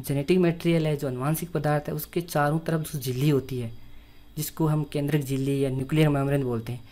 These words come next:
वो प्रोकैरियोटिक सेल में एब्सेंट होती है। लेकिन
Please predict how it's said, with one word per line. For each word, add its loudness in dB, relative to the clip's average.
वो 6
प्रोकैरियोटिक 4
सेल 0
में 2
एब्सेंट 4
होती -4
है। -6
लेकिन 4